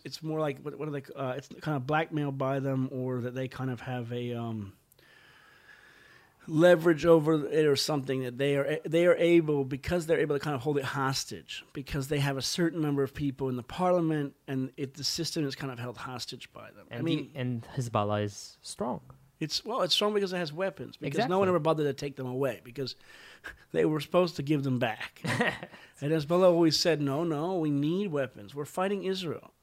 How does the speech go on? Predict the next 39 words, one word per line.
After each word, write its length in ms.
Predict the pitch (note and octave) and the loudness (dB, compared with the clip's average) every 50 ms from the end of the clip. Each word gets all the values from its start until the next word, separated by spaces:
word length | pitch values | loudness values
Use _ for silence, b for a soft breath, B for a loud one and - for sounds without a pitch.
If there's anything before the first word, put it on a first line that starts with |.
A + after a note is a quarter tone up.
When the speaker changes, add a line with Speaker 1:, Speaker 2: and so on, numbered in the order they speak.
| _ _ _ _ - | _ _ _ _ -10
Speaker 1:
Yeah, 140 | - G3 F#3+ | -6 -4 -4
but 100 | E3+ D#3+ | -4 -4
wh-, 220 | F3 F3+ G3 - | -6 -8 -8 -6
why 240 | D#3 D#3 F#3 A3 A3 | -6 -6 -4 -4 -4
are 20 | |
you 80 | F#3 D3+ | -4 -6
fighting 340 | C3+ - A#2+ A#2 A2+ - - G#2+ | -6 -8 -12 -14 -14 -14 -16 -16
Israel? 320 | - - - D#3+ F3+ E3 D3 | -14 -8 -2 0 0 0 0
"Oh, 60 | B B B B B | B B B B B
we 140 | - F3 F#3 | 2 2 4
have 220 | E3+ G3+ A3 G#3 - | 4 2 -2 -2 -4
to 80 | - F#3+ | -4 -4
get 160 | F3 D#3 C#3+ | -4 -2 2
back 220 | - E3 D3+ - - | 2 2 2 0 -2
the 60 | C3 | -4
Sheba 420 | - - - - D#3+ D3+ C#3 A2 - | -4 -2 0 0 0 0 -2 -4 -6
farms, 640 | - - B2+ C#3 D3 D3 A2 - - - - - - | -10 -12 -12 -10 -10 -10 -12 -14 -16 -20 -20 -20 -12
Mazot 400 | B2+ B2+ C3+ C#3 D3 C#3 B2+ A2+ G2+ | -8 -6 -6 -6 -6 -8 -8 -10 -8
Sheba, 540 | - - - C3 C3+ C#3 A#2 G#2 C#2 A1 D#2 G2 | -6 -6 -2 -2 -2 -2 -2 -6 -12 -14 -16 -18
this 300 | G2+ A2 A#2+ C#3 C#3+ C3 C#3 - _ _ | -18 -16 -18 -18 -18 -20 -20 -20 _ _
stupid 380 | - - - - C#3+ C3+ C#3+ B2+ | -14 -12 -10 -8 -8 -8 -8 -10
Har 200 | - - D3 C#3 | -6 -4 -4 -4
Dov 360 | B2 B2+ C#3+ C3+ C3 B2 A2+ | -2 0 0 0 0 -2 -4
thing." 320 | - - A2+ G2 F#2 F#2 - _ _ b b b b b b b b b b - | -8 -14 -14 -14 -14 -16 -20 _ _ b b b b b b b b b b -20
Why? 380 | - - - C4 C#4+ A#3 A2+ G#2 | -16 -10 -6 -4 -2 -2 -2 -4
Well, 180 | B2+ E3+ G3 | -4 -8 -8
Har 220 | F3 - A3 A#3 G#3+ | -6 -4 -4 -4 -2
Dov, 220 | A#3 C4 A3+ F3 | -4 -6 -6 -6
who 40 | F#3+ | -8
cares? 560 | F#3 - - A3 A3+ G3 B2 - - - _ _ - | -10 -10 -8 -6 -6 -6 -8 -10 -14 -20 _ _ -18
Why 300 | F#3+ D#3 D#3 E3 F#3 F#3+ | -14 -8 -2 2 2 2
do 80 | F#3 F#3+ | 2 2
you 80 | F#3+ | 0
want 220 | E3+ F3 F3+ E3 - | -2 -2 -4 -6 -8
that 160 | D#3 D3 - | -10 -8 -6
back? 200 | F3+ F#3 C#3+ C3 | -6 -6 -6 -6
What 140 | D3 D3+ D#3+ | -6 -6 -6
is 140 | E3 D#3+ D3 | -6 -8 -10
it? 120 | - | -14